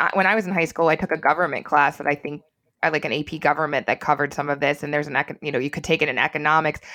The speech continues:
Financial literacy does feel like this is supposed to be the day-to-day, how to manage your money, how to, y-, how to invest in your future, hands-on stuff rather than,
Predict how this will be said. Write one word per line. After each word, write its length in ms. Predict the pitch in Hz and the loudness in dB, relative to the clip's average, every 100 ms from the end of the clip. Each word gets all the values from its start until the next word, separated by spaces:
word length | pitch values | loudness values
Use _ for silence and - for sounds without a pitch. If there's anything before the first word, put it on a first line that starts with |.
| - - | -8 2
Financial 400 | 262 302 330 254 | 2 4 2 6
literacy 380 | 233 233 226 175 | 6 6 2 0
does 320 | 165 180 170 | 4 4 2
feel 320 | 180 170 165 | 2 4 6
like 280 | 156 151 - - _ - | 4 2 -4 -20 _ 2
this 160 | 208 | 2
is 100 | 233 | 2
supposed 240 | - 208 - | 2 2 2
to 80 | |
be 80 | 180 | -6
the 120 | 175 | -4
day-to-day, 720 | 160 170 165 165 165 156 156 156 - | 0 2 2 2 4 4 4 -2 -8
how 180 | - 185 | 0 0
to 80 | |
manage 320 | 180 170 165 160 | 0 -4 -4 -4
your 100 | 160 | 0
money, 240 | 156 156 | 0 0
how 120 | 160 165 | -2 0
to, 200 | 165 160 - | -2 -6 -12
y-, 140 | 165 _ _ _ - _ _ _ | -14 _ _ _ -20 _ _ _
how 160 | - 214 | 0 4
to 40 | |
invest 360 | 208 185 180 - | 4 4 0 -2
in 80 | 175 | -4
your 120 | 170 | -4
future, 580 | - 175 165 165 151 156 _ _ _ _ - | -4 -6 2 4 6 2 _ _ _ _ -10
hands-on 640 | 202 226 214 190 180 165 - | 0 4 6 6 4 2 -6
stuff 280 | - 175 | 0 0
rather 380 | 170 170 170 175 | 4 2 4 2
than, 560 | 165 165 160 156 156 | 2 2 4 2 0